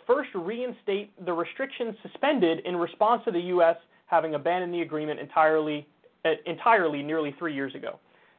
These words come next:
The agreement, officially known as the J C, uh, J C P O A, was reached in twenty fifteen by the U S and Iran alongside China, France, Germany, Russia, and the United Kingdom.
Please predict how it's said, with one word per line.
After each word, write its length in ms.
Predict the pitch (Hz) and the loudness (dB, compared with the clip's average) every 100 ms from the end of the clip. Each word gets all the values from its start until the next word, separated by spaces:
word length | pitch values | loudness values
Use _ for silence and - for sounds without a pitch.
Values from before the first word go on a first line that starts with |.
| _ | _
The 100 | 180 | -2
agreement, 460 | 156 247 247 185 175 | 4 2 2 0 0
officially 360 | 208 202 202 | 0 0 0
known 220 | 180 185 | 2 2
as 140 | 180 156 | 0 -4
the 80 | 151 | -4
J 260 | 190 196 196 | -2 -2 -2
C, 300 | 175 175 - _ _ _ _ _ _ _ | -4 -4 -8 _ _ _ _ _ _ _
uh, 160 | 156 151 | 2 4
J 240 | 196 202 | 0 -2
C 80 | 190 | -4
P 200 | - 165 | -4 0
O 120 | 143 | 6
A, 240 | 202 208 202 _ _ _ - | 6 6 0 _ _ _ -12
was 160 | 156 | -8
reached 260 | 185 233 - | -8 -8 -10
in 100 | 175 | -8
twenty 240 | 190 240 | -4 -4
fifteen 580 | 240 226 - 160 151 151 - _ _ _ _ | -4 -8 -6 -8 -8 -10 -18 _ _ _ _
by 180 | 175 196 | 2 4
the 80 | 196 | 2
U 200 | 196 202 | 2 2
S 100 | 190 | 2
and 100 | 185 | -2
Iran 420 | 196 156 135 135 135 | 0 2 2 0 -2
alongside 460 | 156 165 165 143 139 | 0 0 0 -6 -2
China, 360 | 190 202 208 - | -2 0 -4 -4
France, 260 | 165 165 - | -4 -4 -4
Germany, 300 | 156 160 156 | -2 0 2
Russia, 280 | 143 143 147 | 4 4 0
and 100 | 143 | -4
the 60 | |
United 320 | 139 135 - - | -4 -4 -4 0
Kingdom. 340 | 220 208 202 | 0 0 -6